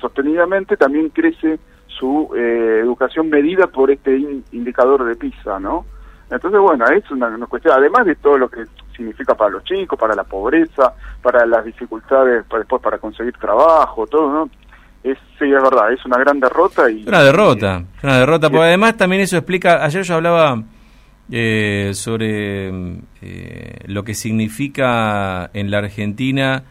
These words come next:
Speaker 2: la realidad con la nominalidad, ¿no? Vos decís, bueno,
Speaker 1: Ujú.
Speaker 2: el seis por ciento de presupuesto,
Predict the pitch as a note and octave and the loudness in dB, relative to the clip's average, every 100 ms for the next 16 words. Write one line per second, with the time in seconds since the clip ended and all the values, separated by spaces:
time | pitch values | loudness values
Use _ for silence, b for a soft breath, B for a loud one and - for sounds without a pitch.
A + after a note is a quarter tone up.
0 | b b b b - G#2+ A2+ A2+ A#2 A#2+ | b b b b -6 0 2 2 2 2
1 | B2+ C#3+ C3+ A2+ G#2+ A2 A2 G#2 G2 G2 | 2 2 2 0 2 2 2 0 0 -2
2 | E2 D2 E2+ A#2+ D3+ - _ A#2 A2+ B2 | -4 -6 -6 -8 -10 -18 _ -6 0 0
3 | A2 A2 F#2+ F#2 - G2 F#2 A2+ A#2 G#2 | 0 0 0 -2 -6 -8 -6 -6 -4 -4
4 | G#2+ G#2 G2 G2 G#2+ G#2+ C3 C3 B2+ A#2+ | -4 -4 -6 -6 -8 -2 0 2 0 -2
5 | A#2+ A#2+ A2+ A2+ | 0 0 2 0